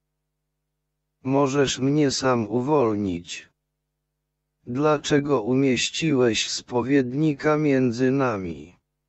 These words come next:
Ach! Może nie chciałeś mnie bezpośrednio zdenerwować, prawda? Jezus odpowiedział: „Och!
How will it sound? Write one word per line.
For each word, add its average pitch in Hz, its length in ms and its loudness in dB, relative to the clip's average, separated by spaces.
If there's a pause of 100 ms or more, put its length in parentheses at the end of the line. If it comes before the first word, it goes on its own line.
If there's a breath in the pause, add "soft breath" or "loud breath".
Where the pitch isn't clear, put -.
(840)
Ach! - 500 -10 (1160)
Może 139 460 2
nie 151 220 4
chciałeś 139 680 2
mnie 135 300 2
bezpośrednio 139 1200 0
zdenerwować, 117 1300 0 (260)
prawda? 107 840 -6 (1400)
Jezus 117 520 2
odpowiedział: 123 1200 -4 (1400)
„Och! - 500 -2